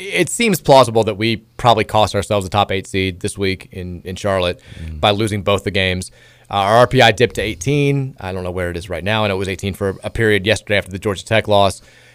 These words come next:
Speaker 1: It seems tough to, to claw back up there in the top eight if that's your R P I,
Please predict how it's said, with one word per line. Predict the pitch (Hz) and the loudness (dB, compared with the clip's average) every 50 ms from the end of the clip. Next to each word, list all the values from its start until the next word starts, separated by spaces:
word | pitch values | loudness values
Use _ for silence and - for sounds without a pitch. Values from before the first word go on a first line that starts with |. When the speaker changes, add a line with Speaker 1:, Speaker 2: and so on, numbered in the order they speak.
| _ - | _ -10
Speaker 1:
It | - 117 | -8 -8
seems | - - - 143 139 135 131 127 117 - - - - _ _ _ _ _ _ _ _ - | -6 -2 0 2 2 2 2 2 0 -4 -8 -14 -20 _ _ _ _ _ _ _ _ -4
tough | - - 147 117 104 92 - - - | 2 4 6 6 6 4 0 -6 -6
to, | - 117 101 | -4 -4 -4
to | 92 - - - 110 | -6 -8 -10 -10 -10
claw | - - 123 120 110 107 | -4 0 4 4 4 4
back | 92 101 98 - 107 | 4 2 0 0 -2
up | 101 - | -2 -2
there | - 98 | -2 -2
in | 95 95 | -2 -2
the | 90 | -4
top | - 101 95 95 - | -4 -4 -4 -4 -4
eight | 98 98 95 90 - | -6 -8 -8 -8 -10
if | 87 | -8
that's | - 98 92 | -6 -6 -6
your | 87 98 98 | -4 -2 -2
R | 95 90 | -2 -2
P | - 92 92 | -4 -4 -2
I, | 87 90 90 87 85 85 | -2 -2 -2 -2 -4 -8